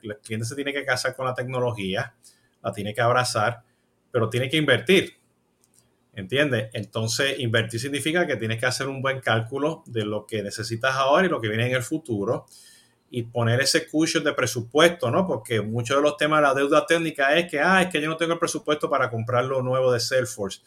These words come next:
lo voy a hacer por aquí, lo voy a hacer por allá, o me voy al App Exchange, o hago el código, o me voy ahora con los flows", y bueno, eh, y eso, y eso eventualmente al final del día, pues, este, causa, este,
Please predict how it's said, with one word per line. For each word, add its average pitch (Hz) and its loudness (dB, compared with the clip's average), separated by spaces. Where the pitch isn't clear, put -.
lo 113 -2
voy 110 0
a 120 2
hacer 120 -2
por 120 -2
aquí, - -10
lo 95 -16
voy 110 -6
a 113 -2
hacer 117 -4
por 123 0
allá, 98 -2
o 120 0
me 113 0
voy 127 4
al 139 6
App 139 2
Exchange, 131 0
o 104 -2
hago 117 -2
el 131 -6
código, 139 4
o 101 -6
me 104 -8
voy 110 -4
ahora 131 0
con 127 -6
los 117 -4
flows", 135 4
y 104 -4
bueno, 113 -6
eh, 110 -12
y 117 -2
eso, 123 0
y 123 -4
eso 143 2
eventualmente 165 2
al 139 -4
final 123 -4
del 147 -2
día, 165 4
pues, 113 -2
este, 107 -10
causa, 123 0
este, 117 -6